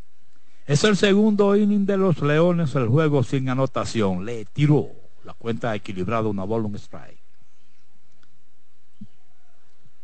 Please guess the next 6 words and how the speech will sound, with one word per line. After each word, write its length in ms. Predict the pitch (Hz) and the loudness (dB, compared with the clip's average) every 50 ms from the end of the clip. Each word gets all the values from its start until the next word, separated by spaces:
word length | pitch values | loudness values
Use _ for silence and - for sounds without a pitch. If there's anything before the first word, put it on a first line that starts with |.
| - - - - - - - - - - - - - - - - - - - - - - - - - - - - - - - - - | -8 -8 -8 -8 -8 -8 -8 -8 -8 -8 -8 -8 -8 -8 -8 -8 -8 -8 -8 -8 -8 -8 -8 -8 -8 -8 -8 -8 -8 -8 -8 -6 0
Una 180 | - 151 175 196 | 4 4 6 6
bola, 440 | 196 208 208 208 202 196 190 185 185 | 6 6 6 6 6 4 4 4 6
un 160 | 190 190 185 | 6 6 6
strike 440 | 170 143 - - 175 180 180 180 160 | 4 4 2 2 2 2 2 0 -2
para 640 | - - 165 160 160 156 151 151 151 147 147 143 135 - - - - - - - - - - - - - - - - - - - - | 0 2 2 4 4 4 4 4 2 0 0 -2 -4 -6 -8 -8 -8 -8 -8 -8 -8 -8 -8 -8 -8 -8 -8 -8 -8 -8 -8 -4 -2
Marmolejos. 1200 | 117 113 147 175 180 170 151 151 151 143 143 135 113 113 139 175 185 - - - - - - - | 0 2 4 4 4 4 4 4 4 6 6 4 6 6 6 4 4 2 -2 -6 -6 -6 -6 -8